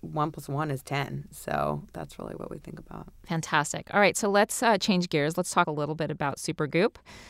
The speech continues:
Speaker 2: So why has, um, putting on S P F become such an obs-, obsession, and how come no one cared when I was a kid?
Speaker 1: I think, you know, we're all getting a lot more savvy about our general health and wellness. I think you see it across how people are eating, how they're working out, how they're just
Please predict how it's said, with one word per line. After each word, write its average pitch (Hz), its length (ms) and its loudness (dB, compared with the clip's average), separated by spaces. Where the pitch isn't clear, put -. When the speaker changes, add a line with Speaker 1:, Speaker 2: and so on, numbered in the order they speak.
Speaker 2:
So 190 160 2
why 185 240 8
has, 170 560 6
um, 147 420 2
putting 165 300 4
on 147 340 4
S 147 280 2
P - 180 -2
F 143 240 2
become 151 320 -2
such - 420 0
an 190 120 4
obs-, - 280 -4
obsession, 165 760 2
and 170 100 2
how 170 100 2
come 170 200 -2
no 160 80 0
one 151 120 0
cared - 300 -4
when - 140 -6
I 67 100 -4
was - 140 -6
a - 40 -10
kid? - 280 -6
Speaker 1:
I - 20 -8
think, 339 260 0
you 370 60 6
know, 214 160 6
we're 170 240 6
all 165 360 12
getting 147 280 0
a 139 60 -2
lot 131 260 2
more 139 200 0
savvy 117 340 -2
about - 240 -2
our - 160 0
general - 400 -6
health - 260 -6
and - 140 -8
wellness. - 420 -10
I - 60 -4
think 143 240 -8
you 143 80 -6
see 147 240 -4
it 143 100 -2
across 135 800 0
how 151 120 2
people 143 380 -6
are - 160 -4
eating, 196 480 0
how 143 300 4
they're 135 340 0
working 135 420 -4
out, 214 340 2
how 151 200 4
they're 147 200 0
just 139 340 -8